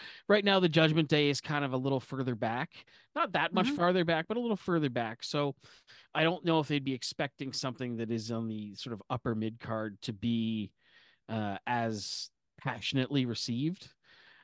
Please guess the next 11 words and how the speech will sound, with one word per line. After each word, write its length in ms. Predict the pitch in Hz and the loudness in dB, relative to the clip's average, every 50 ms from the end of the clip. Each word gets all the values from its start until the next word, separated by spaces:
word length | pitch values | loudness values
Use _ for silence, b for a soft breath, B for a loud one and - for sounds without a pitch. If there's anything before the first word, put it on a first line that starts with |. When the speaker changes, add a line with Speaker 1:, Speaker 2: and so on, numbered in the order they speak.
| b - | b -6
Speaker 1:
Um, 680 | 135 127 127 123 120 117 117 113 113 113 113 110 101 _ _ _ _ _ _ _ _ _ _ _ _ _ _ _ _ _ _ _ _ - | -4 -2 -2 -2 -2 -4 -4 -6 -6 -8 -10 -12 -12 _ _ _ _ _ _ _ _ _ _ _ _ _ _ _ _ _ _ _ _ -4
and, 260 | 220 214 226 214 202 180 | -2 -2 -2 -2 -4 -4
and 280 | 214 220 214 220 202 190 | -4 -4 -4 -4 -6 -6
the 100 | 220 233 | -4 -2
other 80 | 226 220 | -2 -2
thing, 280 | 220 202 196 185 180 175 | -2 -6 -10 -14 -16 -12
too, 140 | - 208 | -8 -6
is 260 | 208 208 202 190 175 160 | -6 -4 -4 -4 -4 -2
just, 200 | 180 180 - - | -4 -4 -2 0
like, 280 | 175 160 156 151 - _ _ | 2 2 2 0 -2 _ _
<sighs> 80 | - | -14